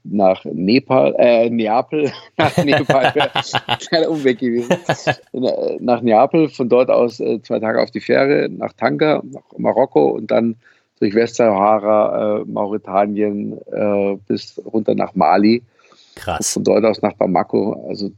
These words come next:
Speaker 1: quer durch die Sahara. Da hab ich die verrücktesten Sachen erlebt, da haben sie auf mich geschossen teilweise und,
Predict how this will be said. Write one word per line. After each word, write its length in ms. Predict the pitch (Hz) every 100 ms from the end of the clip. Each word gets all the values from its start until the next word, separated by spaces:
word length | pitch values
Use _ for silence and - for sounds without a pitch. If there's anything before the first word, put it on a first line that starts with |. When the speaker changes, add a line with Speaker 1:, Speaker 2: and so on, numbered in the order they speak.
| _
Speaker 1:
quer 180 | - 107
durch 160 | 113 101
die 100 | 101
Sahara. 580 | 101 92 104 92 82 - _ _ _
Da 80 | -
hab 20 |
ich 40 | -
die 60 | -
verrücktesten 540 | 98 95 95 - 82
Sachen 380 | - 80 - 67
erlebt, 280 | 73 78 -
da 40 |
haben 80 | 80
sie 80 | 92
auf 120 | 87
mich 120 | 92
geschossen 500 | - 92 95 87 90
teilweise 560 | 90 85 80 82 85 85
und, 280 | 85 85